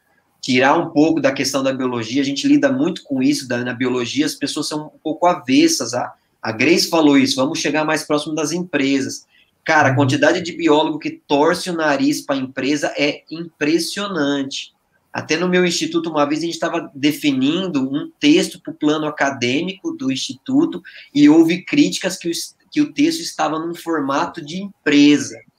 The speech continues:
Speaker 1: Você vê o nível onde chega essas críticas, sabe? O fato de um texto, de uma, de um, de um projeto acadêmico do instituto ter cara de empresa, como se a gente, a,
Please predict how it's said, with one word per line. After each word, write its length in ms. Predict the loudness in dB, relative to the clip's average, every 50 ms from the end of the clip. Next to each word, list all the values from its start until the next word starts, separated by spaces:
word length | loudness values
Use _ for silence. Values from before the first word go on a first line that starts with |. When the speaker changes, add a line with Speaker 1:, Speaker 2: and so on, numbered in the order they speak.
| _ _ _ -14
Speaker 1:
Você 220 | -8 -4 -4 -2
vê 140 | -2 -2 -2
o 140 | -2 -2 -4
nível 280 | -6 -6 -6 -6 -6
onde 240 | -6 -6 -6 -6 -6
chega 580 | -4 -4 -2 -2 0 0 0 0 0 0 0 0
essas 320 | 0 -2 -4 -6 -8 -8
críticas, 640 | -8 -6 -4 -4 -4 -4 -4 -6 -8 -10 -10 -8 -4
sabe? 280 | 0 0 0 0 -4 -10 _ _ _ _ _ -14
O 80 | -14 -10
fato 300 | -4 -2 -2 -2 -2 -4
de 100 | -4 -4
um 200 | -4 -6 -10 -12 _ _ 4
texto, 1000 | 6 8 8 8 6 4 0 -2 -6 -6 -2 2 4 4 4 4 2 -2 -6 -16 _ _ -20 _ _ _
de 120 | -6 -4
uma, 280 | 0 0 0 0 -2 -4
de 140 | -4 -4
um, 100 | -4 0
de 80 | 2 0
um 80 | 0 2
projeto 480 | 2 0 0 0 0 -2 -2 0 0
acadêmico 680 | 0 2 2 0 0 2 2 0 0 0 -2 -6 -6 -6
do 120 | -4 -4
instituto 680 | -4 -4 -4 -4 -4 -2 0 2 2 2 0 -2 -10 -12 -14 _ _ _ _
ter 300 | 2 2 2 2 0 -2
cara 360 | 0 2 4 4 6 4 4
de 140 | 2 0 -4
empresa, 600 | -8 -8 -6 -4 -2 0 0 0 0 -2 -2 -6
como 180 | -6 -8 -8 -8
se 100 | -8 -8
a 40 | -8
gente, 240 | -6 -8 -8 -12 -14 _ _ _ _ _
a, 160 | -12 -12 -12